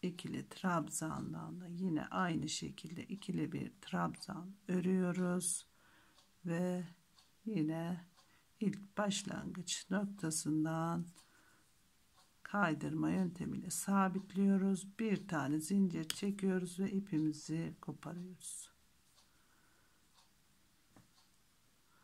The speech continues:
Evet arkadaşlar, şimdi çiçeğimizin yapım, e,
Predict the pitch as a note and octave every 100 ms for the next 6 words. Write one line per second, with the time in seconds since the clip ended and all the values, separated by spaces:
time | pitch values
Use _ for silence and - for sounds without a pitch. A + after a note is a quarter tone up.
0 | - - - _ _ _ G3+ E3 D#3+ E3+
1 | G3 - F3+ F3+ - F3+ F3 F3 - A3+
2 | E3 D3+ E3 F3 - - F#3+ F3+ D#3+ D#3+
3 | - E3+ E3+ F3+ - - _ _ _ _
4 | _ - _ _ _ _ F#3 F3+ F3+ D#3+
5 | D#3+ - -